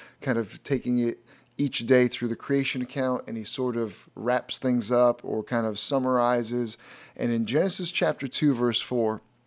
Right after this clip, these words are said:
this is from the King James Version, it says, "These are the generations of the heavens and of the earth when they were created in the day that the Lord God made the earth and the heavens."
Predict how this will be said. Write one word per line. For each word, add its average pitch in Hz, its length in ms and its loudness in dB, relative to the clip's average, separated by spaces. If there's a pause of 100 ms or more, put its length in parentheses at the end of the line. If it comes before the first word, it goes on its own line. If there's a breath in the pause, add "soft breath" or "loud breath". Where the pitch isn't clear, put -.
(580)
this 120 180 -2
is 117 60 -4
from 131 140 0
the 120 80 2
King 135 280 0
James 127 300 4
Version, 104 380 -4
it - 80 -8
says, 110 360 -2 (480 loud breath)
"These 170 520 2
are 143 200 6
the 131 140 4
generations 120 1120 2 (420 soft breath)
of 120 180 4
the 117 120 2
heavens 147 580 0
and 135 220 2
of 123 220 8
the 131 160 6
earth 107 380 2 (680 soft breath)
when 117 240 4
they 120 140 10
were 120 260 6
created 107 720 0
in 113 160 0
the 107 100 2
day 120 300 6
that 135 180 -4
the 117 80 2
Lord 117 340 4
God 107 320 4
made 107 440 -2 (180)
the 104 220 -4
earth 104 280 0
and - 140 -6
the 95 80 -4
heavens." - 540 -8